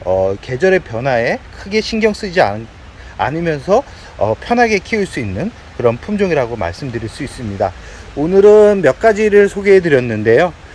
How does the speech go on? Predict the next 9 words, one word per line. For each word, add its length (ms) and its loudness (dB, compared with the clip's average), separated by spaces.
다육이를 400 0
키우다 360 2
보면, 720 -2
어, 160 -10
이 240 -8
단풍이 640 -2
잘 220 0
안 260 -6
들어가지고 720 2